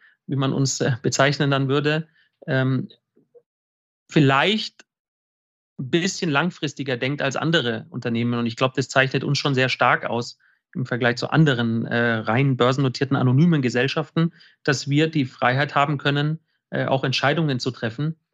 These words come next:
äh, die nicht nur von Quartal zu Quartal, ähm, hetzen,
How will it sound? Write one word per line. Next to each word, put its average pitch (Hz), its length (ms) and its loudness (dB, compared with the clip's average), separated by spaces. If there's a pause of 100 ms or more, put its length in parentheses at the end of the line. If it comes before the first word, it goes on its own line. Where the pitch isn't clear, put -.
(140)
äh, 135 140 -4
die 143 140 0
nicht 156 280 2
nur 156 100 4
von 131 160 0
Quartal 135 540 0
zu 131 120 -6
Quartal, 131 640 0
ähm, 120 180 -4
hetzen, 165 460 -4